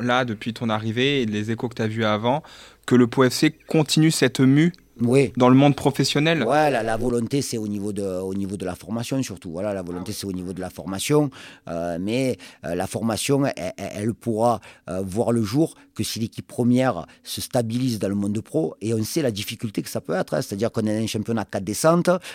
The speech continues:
Speaker 2: On sait que c'est, euh, c'est, c'est très difficile. Alors, pourquoi c'est difficile ? Parce que regardez un peu derrière, regardez le championnat national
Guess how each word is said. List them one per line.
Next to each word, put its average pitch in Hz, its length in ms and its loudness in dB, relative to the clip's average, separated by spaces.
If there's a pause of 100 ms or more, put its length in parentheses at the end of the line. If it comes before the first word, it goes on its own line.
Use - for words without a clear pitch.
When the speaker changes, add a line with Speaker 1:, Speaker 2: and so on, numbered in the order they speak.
(140)
Speaker 2:
On 104 160 0
sait 143 220 0
que 123 100 -2
c'est, 110 360 -2 (280)
euh, 58 300 -6
c'est, - 200 -8
c'est - 240 -6
très - 180 -2
difficile. 131 500 -2 (220)
Alors, 120 180 2 (240)
pourquoi 170 260 4
c'est 143 140 -2
difficile ? 113 500 -4
Parce 101 140 -8
que 110 100 -6 (380)
regardez 160 400 4
un 143 60 4
peu 127 120 0
derrière, 110 360 -2 (260)
regardez 160 360 4
le 147 40 0
championnat 117 320 -2
national 107 440 -4